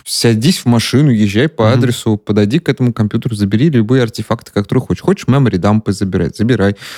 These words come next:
Speaker 1: Хочешь, соответственно, там, типа, образ диска? Ну, надо посмотреть, что на этом образе диска. Главное, чтобы там не было никакой тайны.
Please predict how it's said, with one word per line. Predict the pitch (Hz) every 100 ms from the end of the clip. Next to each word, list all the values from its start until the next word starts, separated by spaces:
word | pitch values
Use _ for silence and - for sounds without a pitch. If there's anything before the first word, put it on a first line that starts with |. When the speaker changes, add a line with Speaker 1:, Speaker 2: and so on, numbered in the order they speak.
| - -
Speaker 1:
Хочешь, | 175 202 -
соответственно, | - 113 113 110 110 104
там, | 101
типа, | - - 104
образ | 104 113 107
диска? | 101 95 - 90
Ну, | 123 -
надо | 113 139 -
посмотреть, | - 147 113 -
что | 117
на |
этом | 110 113
образе | 110 107 107
диска. | 92 - -
Главное, | 110 113
чтобы | - 107
там | 110 110
не | 110
было | 98
никакой | 98 98 - 101
тайны. | - - -